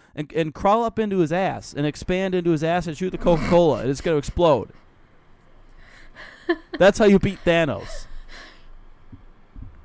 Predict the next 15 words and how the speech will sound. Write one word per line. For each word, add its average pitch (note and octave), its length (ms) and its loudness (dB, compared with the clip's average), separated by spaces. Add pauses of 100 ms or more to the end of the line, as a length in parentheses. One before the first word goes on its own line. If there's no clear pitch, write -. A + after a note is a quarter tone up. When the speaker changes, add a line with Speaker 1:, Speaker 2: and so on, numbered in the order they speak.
(240)
Speaker 2:
Put - 120 -4
Speaker 1:
I - 0 -
have A3+ 80 -4
Speaker 2:
some, A3+ 320 2
Speaker 1:
a D3+ 100 2
Speaker 2:
put A3+ 340 2
some G#3 160 0
Speaker 1:
foolproof G3+ 160 -2 (260)
game A3 120 0
plan. - 0 -
Speaker 2:
Mementos B3 840 6
in A3 120 2
a G#3 60 0
Diet A3 400 6
Coke. A3+ 460 0